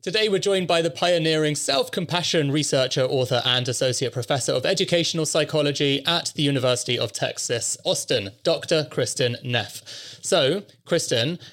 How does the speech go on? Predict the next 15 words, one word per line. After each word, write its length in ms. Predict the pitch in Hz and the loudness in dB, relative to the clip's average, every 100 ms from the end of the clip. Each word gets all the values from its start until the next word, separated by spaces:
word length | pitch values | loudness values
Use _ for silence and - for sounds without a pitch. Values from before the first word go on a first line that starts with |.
| - | -4
I 80 | 185 | -2
would 100 | 190 | 2
love 180 | 196 | 0
you 120 | 196 185 | 0 -2
to 140 | 160 | -4
just 200 | 151 143 | -6 -4
introduce 380 | 151 151 143 135 | -4 -2 -2 -2
yourself 360 | 143 143 131 | -2 0 0
in 60 | 131 | 0
your 100 | 135 | 2
own 180 | 135 123 | 2 2
words 240 | 113 110 | 0 0
to 100 | - | -2
our 140 | 113 107 | -2 -2
audience. 440 | 98 95 - - | -4 -8 -8 -12